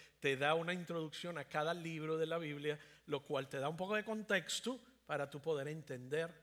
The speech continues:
mejor el libro que vas a leer a continuación. A mí personalmente me gusta ver el video antes de leer el libro y luego al final y me da un buen resumen de lo que acabo de leer. Así que te invito a que no te pierdas esa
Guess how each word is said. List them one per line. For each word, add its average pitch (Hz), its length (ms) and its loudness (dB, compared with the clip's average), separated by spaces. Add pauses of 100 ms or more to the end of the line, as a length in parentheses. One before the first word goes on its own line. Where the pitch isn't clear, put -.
(100)
mejor 143 720 -4 (360)
el 131 180 -2
libro 151 260 2
que 147 100 -4
vas 123 200 -2
a 135 40 -4
leer 120 240 -2
a 123 60 -4
continuación. 117 560 -10
A 120 40 -10
mí 185 180 -2
personalmente 180 760 0 (300)
me 143 80 -2
gusta 151 200 2
ver 160 120 6
el 151 140 4
video 156 580 2
antes 190 420 6
de 180 80 0
leer 175 220 6
el 175 140 -2
libro 214 360 6 (360)
y 143 100 2
luego 165 380 6
al 165 100 2
final 175 480 2
y 156 80 -2
me 143 100 -2
da 135 120 4
un 151 80 -4
buen 156 180 2
resumen 156 560 -2 (240)
de 139 80 -2
lo 135 100 0
que 135 80 -2
acabo 131 460 2
de 135 200 0
leer. 113 260 -2
Así 127 160 -10
que 123 60 -18
te 147 100 -8
invito 131 400 -8
a 120 80 -8
que 117 120 -14
no 123 140 -12
te 143 100 -14
pierdas 131 480 -10 (360)
esa 139 400 -4